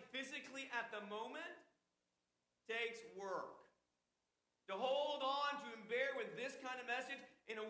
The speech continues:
world that surrounds us, not only religiously, but culturally and everything around, tells us to gratify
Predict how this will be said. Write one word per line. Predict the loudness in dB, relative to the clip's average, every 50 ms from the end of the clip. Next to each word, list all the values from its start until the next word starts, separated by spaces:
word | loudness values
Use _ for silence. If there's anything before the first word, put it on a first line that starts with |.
| -4 -2
world | 0 2 4 6 8 8 8 10 10 10 10 10 10 8 8 6 4 4 4 2 0 -2 -6 -4
that | -2 -2 -2
surrounds | -2 -2 -2 0 2 4 6 6 6 6 6 6 4 4 2 0 -4 -4 0
us, | 2 2 4 4 2 0 -2 -6 -12 -14 -20 _ _ _ 2
not | 4 4 4 2
only | 0 -2 -2 -4
religiously, | -4 -4 -6 -4 -2 -2 -2 0 -2 -4 -4 -4 -6 -4 -2 -2 0 0 0 -2 -2 0 0
but | 0 0 0 0
culturally | 2 2 2 4 2 0 -2 -4 -4 -4 -4 -4 -4 -4 -2 -2 -2
and | -4 -4 -4 -4
everything | -4 -4 -4 -6 -6 -6 -6 -4
around, | -2 -2 -2 -2 -4 -10 -14 -18 -4 0
tells | 4 4 6 6 6 4 2
us | 2 0 0 0 -2 -4
to | -6 -6 -8 -8
gratify | 0 6 6 8 8 8 6 6 6 2 2 2 2 4 4 4